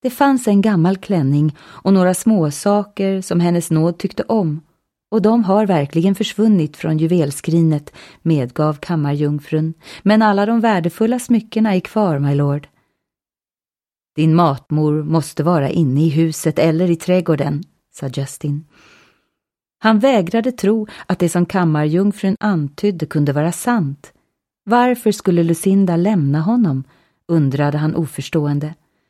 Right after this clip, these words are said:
De hade alltid varit goda vänner. Det hade aldrig varit några gräl eller diskussioner mellan dem. Äktenskapet kanske inte byggde på kärlek, men de hyste både respekt och tillgivenhet för varandra.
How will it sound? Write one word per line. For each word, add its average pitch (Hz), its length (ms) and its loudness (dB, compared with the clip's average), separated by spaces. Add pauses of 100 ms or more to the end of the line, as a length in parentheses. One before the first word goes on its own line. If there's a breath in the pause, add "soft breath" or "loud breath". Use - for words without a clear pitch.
(200 soft breath)
De 214 140 4
hade 220 200 4
alltid 220 480 -2
varit 190 260 2
goda 180 300 0
vänner. 170 480 0 (720)
Det 151 60 -4
hade 151 200 2
aldrig 156 440 -2
varit 147 260 0
några 165 240 2
gräl 170 540 0
eller 160 180 0
diskussioner 190 800 0
mellan 160 360 2
dem. 156 240 -2 (840)
Äktenskapet 208 1120 -2
kanske 202 300 0
inte 160 220 0
byggde 165 280 -2
på 190 140 -2
kärlek, 185 800 -2 (440 soft breath)
men 170 180 4
de 170 160 4
hyste 170 300 0
både 170 260 0
respekt 226 640 -4
och 170 80 -2
tillgivenhet 151 920 0
för 175 160 0
varandra. 156 540 0